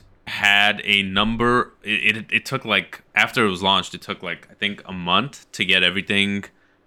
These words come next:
uh, situated out in space. It's the size of a football field.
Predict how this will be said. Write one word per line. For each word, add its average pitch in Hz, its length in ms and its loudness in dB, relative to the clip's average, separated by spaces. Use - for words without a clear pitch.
uh, 90 160 -2
situated 123 720 0
out 95 180 2
in 95 80 -2
space. - 580 -2
It's - 180 -6
the - 80 -6
size 104 340 2
of 95 80 -6
a 82 40 -14
football 123 420 -2
field. 160 440 -8